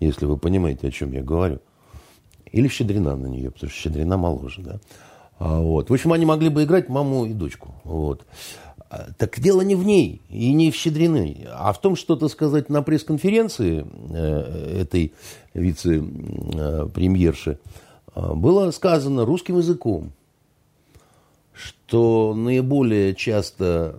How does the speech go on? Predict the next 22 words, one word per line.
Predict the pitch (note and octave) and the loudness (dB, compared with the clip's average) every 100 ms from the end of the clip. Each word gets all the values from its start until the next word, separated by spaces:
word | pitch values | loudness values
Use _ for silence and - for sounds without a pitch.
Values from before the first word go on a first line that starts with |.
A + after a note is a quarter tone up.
| - | -4
случаи | G2+ G2+ - F2 | -2 -2 -2 -4
заражения | D#2+ F2 F#2+ F2+ F#2 D#2+ D2 D2+ | 0 0 0 0 -2 -2 -4 -4
коронавирусом | E2+ E2 D#2+ A#2+ F3 F3 D3+ C#3 | -4 -2 -2 0 0 0 -4 -6
происходят | E2 D#2+ - A#2 A#2 | -4 -6 -2 0 0
в | - | -6
транспорте. | - D2 - - - - _ _ _ _ _ - - _ _ _ _ _ _ _ _ _ _ _ _ | -8 -8 -8 -14 -18 -20 _ _ _ _ _ -20 -20 _ _ _ _ _ _ _ _ _ _ _ _
Значит, | D#2+ D2 - E2 - | -4 -4 -4 -6 0
э, | G2 G2+ G#2 F#2+ | 4 4 4 0
происходит | A#2 A#2 A#3+ - | -4 0 -2 0
в | |
транспорте. | C3 C3 - A2+ - G#2+ - _ _ _ - _ _ _ _ _ - - _ - | 0 0 -4 -14 -14 -18 -20 _ _ _ -20 _ _ _ _ _ -20 -20 _ -6
А, | A2+ B2 C3+ | 0 2 2
имеется | E3+ E3 A#2 | 4 4 2
в | B2 | -2
виду | A2+ A2+ | 2 2
метро, | G#2 D#3 G#3 G#3+ G#3+ G#3 G3 E3 | 4 2 2 4 6 6 4 2
так | D#3+ C3 | -2 -12
сказать, | - - | -12 -4
маршрутки, | D3 D#3+ F3 G3+ F3 - D3+ D3 | -4 -4 -4 -2 -2 -2 2 2
автобусы, | A#2+ B2 - F3+ D3 - C3 | 2 0 0 0 0 -2 -2
трамваи, | F#2+ A2 A#2 C#3+ C3 | 0 -2 2 2 2
троллейбусы, | G2+ G#2+ B2 A2 G#2 G2 | 2 0 2 0 -2 -4